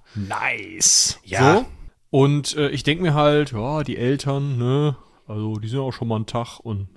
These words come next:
Speaker 1: also, ne? Und,
Speaker 2: Ja.
Speaker 1: äh, da muss man ja nicht und außerdem, ja, wir, ne, in unserer Berufsgruppe ist das ja auch so eine Sache. Und, ähm, dementsprechend, äh, hab ich dann gedacht, machst du mal Tests und ich hab nix.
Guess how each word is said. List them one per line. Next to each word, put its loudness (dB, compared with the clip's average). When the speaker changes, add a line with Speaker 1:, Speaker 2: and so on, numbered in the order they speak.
Speaker 1:
also, -10
ne? 2
Und, 4
Speaker 2:
Ja. -4
Speaker 1:
äh, 0
da 0
muss 4
man 6
ja 6
nicht 2
und 0
außerdem, 0
ja, 2
wir, 2
ne, 2
in -4
unserer 0
Berufsgruppe -4
ist -6
das 0
ja -2
auch -2
so 0
eine 0
Sache. 0
Und, 2
ähm, -2
dementsprechend, -2
äh, 2
hab -2
ich -6
dann -2
gedacht, -4
machst -6
du -8
mal -4
Tests -4
und -10
ich -6
hab -8
nix. -8